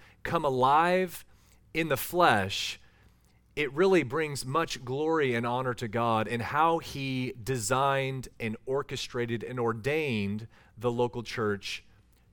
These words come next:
to be, to function. And this paragraph is beautiful in helping us see that it's not up to us to just think of creative ways to, uh,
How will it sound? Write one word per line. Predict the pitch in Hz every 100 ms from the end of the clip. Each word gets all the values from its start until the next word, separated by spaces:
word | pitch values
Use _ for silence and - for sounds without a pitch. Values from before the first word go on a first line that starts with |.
| -
to | 117
be, | 139 170 90 73 76 _
to | 120
function. | - 151 147 - 76 - _ _ _ _ - -
And | 127
this | 156
paragraph | - 196 214 190 139 123 131
is | 110
beautiful | 101 127 190 185 - 120 110
in | 123
helping | 120 151 175 180 156
us | 143
see | - 156 143 113 101 107 110 - - - - -
that | 117 147 139 - - - - -
it's | 151 156 170
not | 175 196 -
up | 170 -
to | - 160
us | 143 160 160
to | 165
just | 131 139 -
think | - 175 190
of | 180 131 - _ _ _
creative | - - 185 170 214 202
ways | 143 160 170 170 160 147 -
to, | - 135 127 117 - - _ -
uh, | - 120 107 101